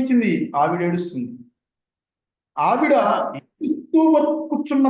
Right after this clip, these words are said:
భర్తకు కాఫీ ఇచ్చింది, భర్త ఏడుస్తున్నాడు. ఇప్పుడు మనము భార్యా బాధితుల సంఘం వాళ్ళ దగ్గరికి వెళ్ళి మీటింగ్ లోకి వెళ్ళామనుకోండి, ఆవిడ ఏడుస్తూ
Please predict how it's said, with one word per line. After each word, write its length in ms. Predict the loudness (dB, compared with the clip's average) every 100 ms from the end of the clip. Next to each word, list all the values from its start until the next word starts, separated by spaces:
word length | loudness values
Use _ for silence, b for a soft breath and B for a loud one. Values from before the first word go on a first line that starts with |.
| 2
భర్తకు 320 | 0 -2 -2 0
కాఫీ 220 | 0 0 -4
ఇచ్చింది, 360 | -6 -6 -6 -8 -12 _ _ _ _ _ _
భర్త 260 | -4 -2 0 0
ఏడుస్తున్నాడు. 500 | 2 0 -4 -4 -6 -8 -16 _ _ _ _ -4
ఇప్పుడు 380 | -2 0 0 2
మనము 280 | 2 2 2 2 0 -2 -8 _ _ _ _ _ _
భార్యా 480 | -2 0 2 4 4 4 2
బాధితుల 440 | 2 2 2 0 -2 -2
సంఘం 300 | -2 0 -2 -4 -10 -2
వాళ్ళ 180 | 0 0
దగ్గరికి 300 | -2 -2 -2 -2
వెళ్ళి 160 | -4 -4
మీటింగ్ 400 | -2 -2 -4 -2 0
లోకి 180 | 0 0
వెళ్ళామనుకోండి, 800 | 0 0 2 0 0 -2 0 0 0 -2 -6 -10 -18 -6 0
ఆవిడ 260 | 2 2 2 2 2
ఏడుస్తూ 420 | 2 0 -2 0